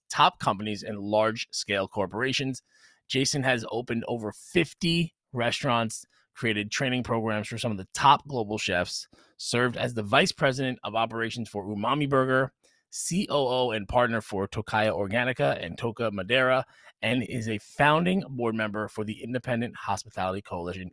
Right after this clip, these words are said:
in Los Angeles. And he is also the host, the host. He's also the author of one of my favorite named, titled books of all time,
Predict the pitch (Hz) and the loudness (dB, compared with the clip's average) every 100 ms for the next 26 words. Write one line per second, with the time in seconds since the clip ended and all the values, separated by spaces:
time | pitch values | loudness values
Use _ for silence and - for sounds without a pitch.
0 | _ 139 151 135 104 98 90 85 82 - | _ -6 -4 -2 -2 -4 -6 -8 -10 -10
1 | - _ _ _ - - - 120 113 104 | -16 _ _ _ -20 -12 -4 0 0 -2
2 | - - 120 139 135 143 131 120 101 95 | -6 -2 2 4 2 2 2 0 -2 -4
3 | 95 - - - _ _ _ - 87 - | -4 -10 -16 -20 _ _ _ -12 -10 -8
4 | 76 - - 104 120 147 127 107 - 120 | -12 -12 -6 -2 2 2 0 -2 2 6
5 | 180 - 73 - _ _ _ - 110 110 | 6 4 -8 -12 _ _ _ -10 -2 0
6 | 107 95 - - - 127 131 113 107 - | 2 0 -4 -10 0 0 2 0 -2 -6
7 | _ _ _ _ _ _ _ - 139 120 | _ _ _ _ _ _ _ -8 -2 0
8 | 117 110 107 - _ _ 110 - - 113 | 0 0 -2 -8 _ _ -20 -10 -2 -2
9 | 98 101 - _ - 113 113 92 - - | -2 -6 -14 _ -6 2 2 2 -6 -8
10 | - _ _ _ _ _ _ _ _ _ | -10 _ _ _ _ _ _ _ _ _
11 | 85 90 85 92 - | -8 -6 -4 -6 -10